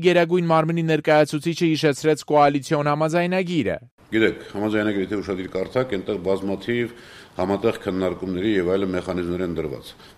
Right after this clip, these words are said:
Speaker 2: Վստահաբար այդ հարցը մենք միասին կքննարկենք, բայց հստակ ձևակերպված է, որ իրավունքը պատկանում է Հանրապետական կուսակցությանը։
Speaker 1: Երեկ կայացել է հույդա բյուրոյի և Հայաստանի Գերագույն մարմնի համատեղ նիստը, ընդունվել է հայտարարություն, որը կտարածվի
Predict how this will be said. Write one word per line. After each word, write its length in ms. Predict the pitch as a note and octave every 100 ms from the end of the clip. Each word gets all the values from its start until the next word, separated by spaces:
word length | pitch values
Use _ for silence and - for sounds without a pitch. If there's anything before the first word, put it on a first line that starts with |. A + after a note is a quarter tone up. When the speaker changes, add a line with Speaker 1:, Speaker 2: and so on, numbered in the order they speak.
| -
Speaker 2:
Վստահաբար 480 | G2 G#2 G#2 F#2+
այդ 120 | E2+ F2+
հարցը 200 | E2 F2
մենք 100 | F2
միասին 300 | F2 E2+ F2+
կքննարկենք, 680 | - F#2 F#2 F2 F2+ D3+ A#2
բայց 200 | G2 G2 G2+
հստակ 260 | F#2+ A#2 G#2
ձևակերպված 680 | F#2 F#2 F2+ F#2+ E2 A#2 A#2
է, 40 | G#2
որ 200 | F2+ D#2+ - - - - - - - - - - F#2+
իրավունքը 420 | G2 F#2+ A#2+ B2 -
պատկանում 440 | F2 - F#2 G2 G2
է 40 |
Հանրապետական 600 | F2 F2 E2 D2+ E2+ F2+
կուսակցությանը։ 560 | - - - - - - - - _ -
Speaker 1:
Երեկ 280 | C#3 F3 G#3 -
կայացել 440 | F#3+ F3+ F3 G3+
է 40 | G3
հույդա 300 | F3 F3 F#3 F3
բյուրոյի 380 | E3+ E3+ E3+ F3+ E3+
և 140 | D#3+ D#3+
Հայաստանի 400 | D3+ D3+ - D#3+
Գերագույն 460 | D#3 D#3 D3+ D#3 D#3
մարմնի 360 | D3+ D3 D3+ D#3
համատեղ 460 | D3 D3 D3 D3 C3+
նիստը, 400 | D3+ E3 - F#3 E3 - _ _ _
ընդունվել 420 | C3 D#3+ D#3 D#3 D3+
է 20 | D3
հայտարարություն, 800 | D3 D3+ D3+ D3 D3 C3 D#3+ E3
որը 220 | D3+ D3 C#3
կտարածվի 540 | C#3+ C#3 C#3 C3+ -